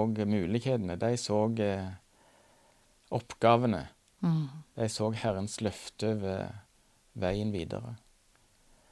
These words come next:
Speaker 1: Og, og det tenker jeg av og til på hverdagen vår. Og, eh,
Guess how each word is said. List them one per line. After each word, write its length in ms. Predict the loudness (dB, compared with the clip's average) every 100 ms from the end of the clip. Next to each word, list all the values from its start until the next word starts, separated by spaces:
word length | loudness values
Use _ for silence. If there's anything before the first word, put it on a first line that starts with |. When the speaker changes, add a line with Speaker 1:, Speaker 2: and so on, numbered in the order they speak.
| -18 -18 -18 -20 _ _ -20 -8
Speaker 1:
Og, 200 | -2 0 0
og 100 | -2
det 120 | 0
tenker 340 | 0 -2 0
jeg 100 | 6 6
av 80 | 6
og 60 |
til 340 | 4 4 4 2 -4 -18 -20 _ -20 -20 -20 _ _ _ -20 -20 _ _ _ -20 -20 -20 -20 -20 _ _ -20 _ _ _ -20 -6
på 100 | -4
hverdagen 520 | 4 6 6 4 4 6
vår. 320 | 6 6 4 -16 _ _ -20 -20 _ _ -20 -18 -18 -20 _ -20 -20 -16 -2
Og, 360 | 4 4 4 -2 -16 -20 _ -20 _ _ _ -20 -20 -20 _ _ -14
eh, 140 | -14